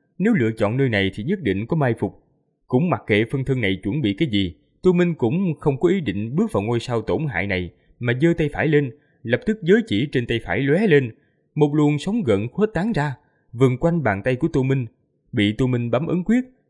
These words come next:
lập tức sóng gợn liền hóa thành từng vòng tròn, chạy thẳng tới ngôi sao bị tổn hại kia.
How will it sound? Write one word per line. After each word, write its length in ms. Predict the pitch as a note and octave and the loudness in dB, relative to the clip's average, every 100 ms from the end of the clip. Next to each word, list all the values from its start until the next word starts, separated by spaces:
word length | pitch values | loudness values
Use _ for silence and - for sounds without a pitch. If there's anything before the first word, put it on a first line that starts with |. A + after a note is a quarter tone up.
| - | -4
lập 200 | G#2+ G#3 | -4 0
tức 100 | G3 | -4
sóng 240 | - G3+ | -2 -4
gợn 240 | E3 F2+ G#2 | 0 0 0
liền 240 | A2 G2+ | -2 -2
hóa 260 | G#2+ E3+ B3 | -4 -4 -4
thành 160 | B2+ G2+ | -4 -4
từng 180 | G#2 G2+ | -4 -2
vòng 180 | G2+ | 0
tròn, 220 | G2 G2 F#2 - _ _ _ | 2 0 -2 -12 _ _ _
chạy 140 | B2+ B2+ | -2 -2
thẳng 280 | A2+ D#3+ | -2 -2
tới 120 | F#3+ G3+ | -2 0
ngôi 180 | C#3 | 0
sao 240 | B2+ C#3 B2+ | -2 -2 -2
bị 180 | G2 F#2+ | -2 -2
tổn 140 | G2 D#3+ | -2 -2
hại 160 | A2+ G2 | -4 -4
kia. 280 | - C#3+ | -2 -2